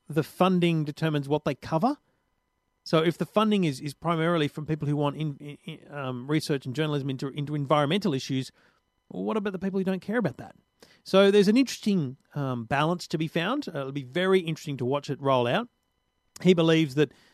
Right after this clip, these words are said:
through a Wikipedia-like model where a journalist can write a story, utilise a,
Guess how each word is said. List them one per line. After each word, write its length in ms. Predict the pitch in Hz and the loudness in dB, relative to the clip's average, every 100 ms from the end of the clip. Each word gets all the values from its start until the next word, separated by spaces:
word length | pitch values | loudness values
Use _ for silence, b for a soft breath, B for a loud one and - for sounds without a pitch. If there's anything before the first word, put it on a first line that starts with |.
| b b _ | b b _
through 200 | - 156 | 0 2
a 100 | 139 | 2
Wikipedia-like 920 | 156 202 190 156 175 175 143 147 - | 2 0 0 2 2 4 4 4 2
model 260 | 135 139 123 | 0 2 2
where 140 | 120 | 0
a 40 | 117 | 0
journalist 420 | 165 185 196 - | 0 0 0 -2
can 120 | 143 | -4
write 220 | 139 139 | -2 -2
a 40 | - | -4
story, 420 | - 151 143 135 | -4 0 0 0
utilise 500 | 151 151 143 139 - b b | -2 2 2 2 -4 b b
a, 100 | - | -16